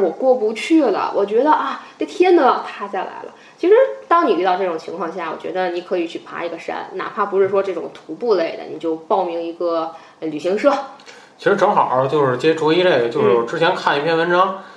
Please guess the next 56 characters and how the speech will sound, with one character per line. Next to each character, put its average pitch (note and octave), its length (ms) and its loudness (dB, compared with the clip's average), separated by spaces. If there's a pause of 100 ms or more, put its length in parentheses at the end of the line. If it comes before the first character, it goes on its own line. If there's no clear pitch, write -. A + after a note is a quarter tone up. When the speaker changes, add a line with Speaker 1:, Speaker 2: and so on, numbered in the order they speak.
(220)
Speaker 2:
就 D3 140 0
有 A#2 180 6
一 C#3 60 6
个 D#3 80 6
人 F3 120 6
就 E3+ 120 2
说 D#3+ 420 2
为 F3 140 2
什 D#3 100 4
么， E3+ 140 4
就 E3+ 160 -2
是 B2+ 240 -4
他 G3+ 200 4
是 - 60 -2
从 F#3 220 0
事 F#3 80 2
脑 A#2+ 240 -2
力 G#3+ 100 4
工 B2+ 160 0
作 A2 160 -2
的， B3+ 60 2
Speaker 1:
嗯， G#3 260 4
嗯。 - 20 0
Speaker 2:
脑 - 120 -2
力 F#3 80 4
工 D3+ 120 4
作 A2+ 280 -2
的 B2+ 40 -12
一 A2 120 -6
个 G#2+ 120 -2
这 G#2+ 140 -4
个 A2 300 -6
人， A2+ 240 -6
人 B2 120 2
员， A#2 80 0
然 A2+ 160 -4 (440)
后 C#3 120 2
他 E3 140 4
就 D#3 80 4
说， D#3+ 320 4 (800)
我 F#3+ 140 4
总 B2+ 200 0
是 - 60 0
感 B2 240 -2
觉 C#3 80 0
我 A#2+ 180 2
自 D3+ 160 -2
己 G#2+ 140 -6
身 D#3+ 260 0
上 D#3+ 200 0
的 A#2 60 0
这 A#2+ 140 2
个 A2+ 120 -2 (520)
疲 - 280 0
劳 B2 180 4
感 C3 140 0